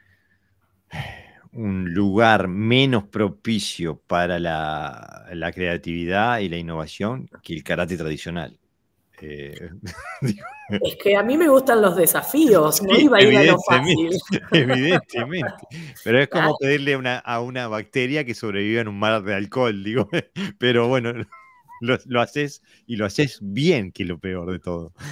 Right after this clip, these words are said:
Speaker 1: Este, <laughs> eh, la verdad que estoy muy agradecido. Gracias por haber venido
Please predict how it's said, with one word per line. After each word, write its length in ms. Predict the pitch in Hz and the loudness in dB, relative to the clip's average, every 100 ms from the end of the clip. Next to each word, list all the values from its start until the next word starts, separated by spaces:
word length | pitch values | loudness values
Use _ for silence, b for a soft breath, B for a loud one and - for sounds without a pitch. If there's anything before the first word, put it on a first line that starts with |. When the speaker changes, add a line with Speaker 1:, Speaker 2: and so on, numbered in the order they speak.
| 135 B | -16 B
Speaker 1:
Este, 400 | 90 87 - 107 - - | -14 -14 -10 -10 -10 -12
<laughs> 200 | 101 _ B 131 107 | -12 _ B -20 -14
eh, 260 | 95 90 90 | -8 -6 -4
la 100 | 87 | -6
verdad 160 | 95 110 | -4 -4
que 100 | 110 | -6
estoy 280 | 101 101 95 | -6 -6 -4
muy 180 | 95 | -6
agradecido. 580 | 95 87 82 - 104 107 95 | -6 -6 -10 -6 -2 -2 -4
Gracias 500 | 85 123 113 - 113 | 0 0 0 -4 -8
por 160 | 90 | -8
haber 140 | 85 85 | -12 -12
venido 420 | 87 98 120 131 | -12 -8 -6 -6